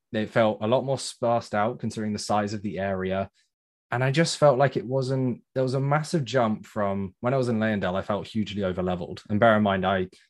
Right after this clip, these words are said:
I did do a lot of exploring, but I hightailed it through a lot of the story throughout my playthrough as well.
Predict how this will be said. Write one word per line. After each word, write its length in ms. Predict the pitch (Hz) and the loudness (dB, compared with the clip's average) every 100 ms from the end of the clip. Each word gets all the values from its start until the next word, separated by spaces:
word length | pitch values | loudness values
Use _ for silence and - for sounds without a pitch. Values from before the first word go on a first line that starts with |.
| _ _ - | _ _ -4
I 100 | 110 | 0
did 220 | 131 113 | 0 2
do 140 | 123 | 2
a 40 | 110 | 2
lot 180 | 104 | 2
of 100 | 113 | 0
exploring, 580 | 123 - - 117 120 143 | -2 -4 -6 -2 0 -2
but 160 | 117 98 | -2 0
I 220 | 113 123 | 4 4
hightailed 500 | 113 117 110 98 95 | 4 0 0 -4 -6
it 120 | 95 | -8
through 160 | - 95 | -10 -8
a 80 | 98 | -8
lot 80 | |
of 80 | - | -8
the 60 | 92 | -10
story 380 | - 95 92 90 | -8 -6 -6 -6
throughout 300 | - 95 90 | -4 -4 -4
my 80 | |
playthrough 460 | 87 92 90 - - | -8 -6 -8 -8 -12
as 80 | 98 | -6
well. 360 | 95 69 98 | -6 -6 -8